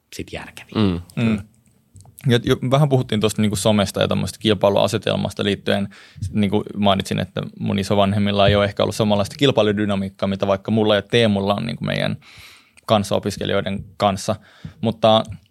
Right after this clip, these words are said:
Speaker 3: tuntuu, että aika paljon on tuputettu semmoista hustlekulttuuria, semmoista, että niinku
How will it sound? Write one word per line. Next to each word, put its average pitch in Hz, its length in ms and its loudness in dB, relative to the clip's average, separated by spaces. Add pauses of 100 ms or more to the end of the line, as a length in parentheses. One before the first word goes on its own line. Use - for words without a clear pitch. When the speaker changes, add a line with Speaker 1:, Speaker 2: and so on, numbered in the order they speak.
(380)
Speaker 3:
tuntuu, 180 240 6
että 156 120 4
aika 165 140 2
paljon 135 380 4
on 110 200 2
tuputettu 110 420 -2
semmoista 101 400 -4 (120)
hustlekulttuuria, 98 1160 -2
semmoista, 98 540 2
että 95 220 -2
niinku 98 460 0